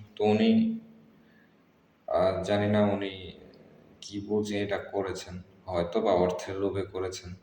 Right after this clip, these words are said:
বা অর্থ বেশি পরিমাণ পেয়েছেন উনি এটার ভিতরে। আর ওনার মুখের জবানবন্দি অনেক কিছুই আসছে, আহ, উনি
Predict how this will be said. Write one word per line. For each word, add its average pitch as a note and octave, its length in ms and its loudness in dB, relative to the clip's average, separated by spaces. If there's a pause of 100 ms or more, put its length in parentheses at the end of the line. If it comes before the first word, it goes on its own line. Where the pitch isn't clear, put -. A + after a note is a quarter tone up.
(420)
বা E2 180 -8
অর্থ E2 420 -6
বেশি F#2+ 600 -4
পরিমাণ F#2 500 -4 (200)
পেয়েছেন F2+ 440 -4
উনি F2 360 -8
এটার E2+ 280 -8
ভিতরে। E2+ 460 -10 (1600)
আর F2 340 -6 (1160)
ওনার F#2 360 2 (1300)
মুখের F2+ 760 -2
জবানবন্দি F2+ 640 -2
অনেক F2 280 -4
কিছুই - 360 -14
আসছে, E2+ 640 -12 (760)
আহ, - 460 -16
উনি F2 340 -10